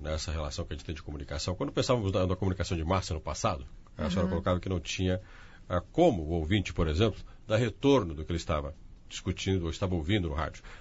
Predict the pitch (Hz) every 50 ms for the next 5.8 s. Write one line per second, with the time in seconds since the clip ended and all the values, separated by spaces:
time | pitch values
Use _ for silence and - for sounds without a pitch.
0 | - - 160 117 98 104 107 135 165 165 - - 110 95 71 60 - - - -
1 | - - - 90 - - - - - - - - 170 190 202 170 - 165 160 143
2 | 127 104 87 127 131 101 90 82 - 80 82 80 76 - 90 78 - 98 90 101
3 | 95 113 - 131 135 - 127 123 - - - - 131 - 139 127 - 151 123 92
4 | - 135 131 - - - - - - 170 160 - - 131 107 117 135 127 92 85
5 | 78 78 78 - 95 87 85 87 - - 76 71 - - 78